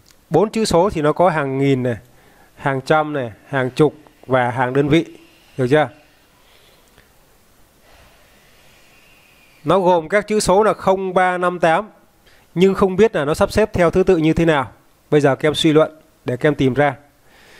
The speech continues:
Biết chữ số hàng chục là ba. À, hàng chục là ba. Được chưa? Và chữ số hàng nghìn lớn hơn năm. Tức là cái chữ số đầu tiên này nó lớn hơn năm.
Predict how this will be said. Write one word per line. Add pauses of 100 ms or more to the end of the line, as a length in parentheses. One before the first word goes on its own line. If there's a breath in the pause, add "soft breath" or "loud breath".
(400 soft breath)
Biết
chữ
số
hàng
chục
là
ba. (680)
À,
hàng
chục
là
ba. (560)
Được
chưa? (880 soft breath)
Và
chữ
số
hàng
nghìn
lớn
hơn
năm. (1300)
Tức
là
cái
chữ
số
đầu
tiên
này
nó
lớn
hơn
năm.